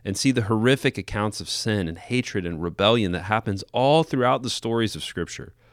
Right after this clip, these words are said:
we should not be shocked when we see this brokenness still existing in our world today.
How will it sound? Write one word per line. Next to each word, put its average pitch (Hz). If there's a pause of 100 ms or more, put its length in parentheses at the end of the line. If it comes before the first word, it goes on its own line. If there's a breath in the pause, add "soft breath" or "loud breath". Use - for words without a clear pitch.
(220 soft breath)
we 127
should 135
not 147
be 185
shocked 101
when 104
we 101
see 123
this 104
brokenness 92
still 143
existing 113
in 104
our 123
world 104
today. 120